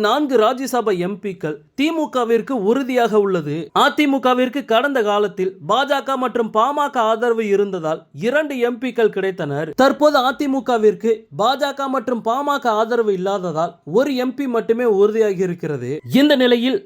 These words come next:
திமுக அணியில் மக்கள் நீதி மய்யம் கட்சிக்கும் அதிமுக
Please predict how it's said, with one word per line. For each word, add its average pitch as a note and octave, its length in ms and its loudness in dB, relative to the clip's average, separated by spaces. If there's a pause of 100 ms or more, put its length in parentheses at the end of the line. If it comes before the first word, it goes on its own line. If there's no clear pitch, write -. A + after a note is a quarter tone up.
(160)
திமுக D4+ 360 0 (100)
அணியில் B3 340 -2
மக்கள் C#4+ 340 -2
நீதி B3 240 -4
மய்யம் A3+ 320 0
கட்சிக்கும் F3 480 -6 (300)
அதிமுக C#4+ 460 -2